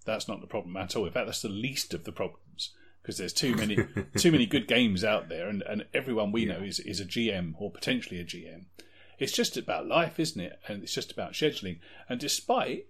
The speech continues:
Speaker 1: despite online being a thing and online gaming being a good thing, um,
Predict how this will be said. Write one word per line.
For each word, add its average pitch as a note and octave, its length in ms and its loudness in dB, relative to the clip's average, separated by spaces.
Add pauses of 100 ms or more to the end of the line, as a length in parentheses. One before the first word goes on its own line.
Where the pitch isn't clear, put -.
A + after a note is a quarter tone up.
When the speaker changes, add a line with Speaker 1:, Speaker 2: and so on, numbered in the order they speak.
(140)
Speaker 1:
despite - 500 2
online C3+ 580 4
being A2+ 340 0
a A2+ 100 0
thing A#2+ 380 -2 (420)
and A2 220 2
online A#2+ 380 2
gaming A2+ 360 2
being G2+ 320 -4
a F#2+ 100 -6
good A#3 360 0
thing, A2+ 340 -4 (400)
um, C#3 300 0